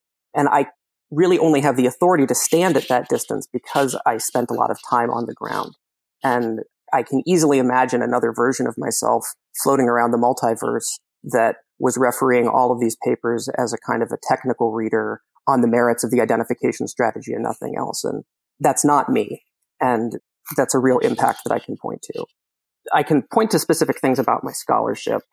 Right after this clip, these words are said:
the arguments that I make in my book. So I work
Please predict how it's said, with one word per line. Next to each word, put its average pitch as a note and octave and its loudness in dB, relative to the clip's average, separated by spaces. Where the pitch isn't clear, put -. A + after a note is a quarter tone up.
the C#3 2
arguments C3+ 2
that A#2 0
I G#2 -2
make G#2+ -6
in G#2+ -6
my G2 -10
book. G#2 -6
So - -2
I E3 4
work F3 2